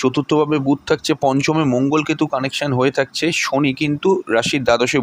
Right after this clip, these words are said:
বক্রি হচ্ছে তেরোই জুলাই, রাহু কিন্তু একাদশে থাকছে অত্যন্ত ভালো একটা পজিশনে, শুক্র মাসের শেষ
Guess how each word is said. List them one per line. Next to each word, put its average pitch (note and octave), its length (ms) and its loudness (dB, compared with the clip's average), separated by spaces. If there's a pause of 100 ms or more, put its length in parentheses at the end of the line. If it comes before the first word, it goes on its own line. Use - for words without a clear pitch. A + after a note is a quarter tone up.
বক্রি A#2+ 300 -2
হচ্ছে C3 220 0 (100)
তেরোই A2+ 360 2
জুলাই, F2 260 0 (560)
রাহু C#3+ 180 8 (100)
কিন্তু E3+ 220 0 (220)
একাদশে C#3+ 380 0
থাকছে C#3+ 280 -4
অত্যন্ত D3 400 -2 (160)
ভালো A2+ 180 2
একটা C3+ 260 0
পজিশনে, B2+ 420 -2 (440)
শুক্র - 380 -2 (220)
মাসের C#3 380 0
শেষ D3 160 0